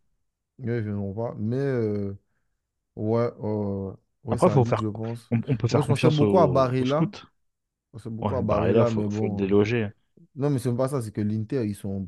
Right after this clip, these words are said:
Speaker 1: très bonne forme, ça fonctionne bien pour lui. Donc, euh,
Speaker 2: Hmm,
Speaker 1: voilà, quoi.
Speaker 2: hmm, hmm.
Speaker 1: Ouais, je
Speaker 2: On
Speaker 1: pensais
Speaker 2: verra.
Speaker 1: vraiment à lui.
Speaker 2: Prochaine réponse, bientôt.
Speaker 1: C'est ça. Euh,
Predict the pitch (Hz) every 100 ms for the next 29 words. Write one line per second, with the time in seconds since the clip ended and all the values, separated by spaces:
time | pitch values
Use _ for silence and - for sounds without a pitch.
0 | - 127 110 107 107 139 131 131 123 117
1 | 104 104 - 104 101 113 107 113 104 123
2 | 135 131 131 - _ _ _ _ _ -
3 | 107 101 95 104 98 98 95 92 _ -
4 | 117 107 107 117 110 107 - _ _ _
5 | _ _ _ _ _ _ 113 110 - _
6 | - 104 101 123 120 131 139 113 98 _
7 | _ _ - 104 - 101 95 104 104 -
8 | - _ - 95 - - - 127 117 127
9 | - _ _ - 139 143 139 139 139 139
10 | 139 139 135 131